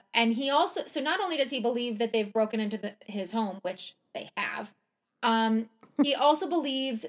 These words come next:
that they've killed his cow, which they haven't. Um,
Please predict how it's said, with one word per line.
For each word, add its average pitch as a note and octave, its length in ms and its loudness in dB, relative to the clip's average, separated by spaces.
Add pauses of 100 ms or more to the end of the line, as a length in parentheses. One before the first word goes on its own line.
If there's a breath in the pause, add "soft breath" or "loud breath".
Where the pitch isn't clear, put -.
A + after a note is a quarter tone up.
that A#3 180 0
they've A3+ 240 4
killed A#3 400 0
his G3 280 -4
cow, D#4+ 800 6 (360)
which G3+ 220 -6
they F3+ 160 -6
haven't. A#3 800 2 (400)
Um, A3 960 4